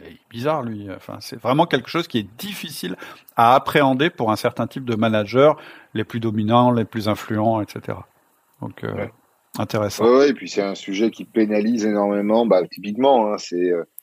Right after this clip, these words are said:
Speaker 2: quelqu'un qui a pas confiance en soi, euh, qui peut être un super élément dans une entreprise, hein, mais à qui il manque ça, euh, on aura cinquante pour cent du potentiel de la personne.
Speaker 1: C'est clair.
Speaker 2: Si on libère ce, cette, ce, ce, ce truc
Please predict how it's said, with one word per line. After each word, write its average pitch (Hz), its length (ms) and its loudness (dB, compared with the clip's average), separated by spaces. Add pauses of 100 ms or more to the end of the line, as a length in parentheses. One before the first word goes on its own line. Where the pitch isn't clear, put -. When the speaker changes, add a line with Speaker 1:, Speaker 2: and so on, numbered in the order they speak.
(360)
Speaker 2:
quelqu'un 120 380 2
qui 110 120 0
a 101 80 4
pas 104 160 0
confiance 101 420 -6
en 98 100 -6
soi, 107 600 2
euh, 87 140 -6
qui - 100 -16
peut 98 140 0
être 95 160 -2
un 87 40 -4
super 92 320 2
élément 113 300 2
dans 110 140 -2
une 101 140 -4
entreprise, 110 460 0
hein, 101 140 -2
mais 95 140 2
à 92 60 4
qui - 180 -8
il 101 60 -10
manque 98 220 0
ça, 131 260 4 (600)
euh, 90 520 2
on 92 100 -2
aura 92 200 4
cinquante 92 360 -4
pour 92 140 -8
cent 101 120 -4
du 92 120 -4
potentiel 95 420 -2
de 92 80 0
la 92 100 2
personne. 107 380 -2 (240)
Speaker 1:
C'est 110 100 -6
clair. - 160 -6
Speaker 2:
Si 107 60 4
on 110 80 4
libère 123 560 4
ce, 104 340 2
cette, 101 280 -4
ce, 98 320 -4
ce, 95 340 -2
ce 95 140 -8
truc - 400 0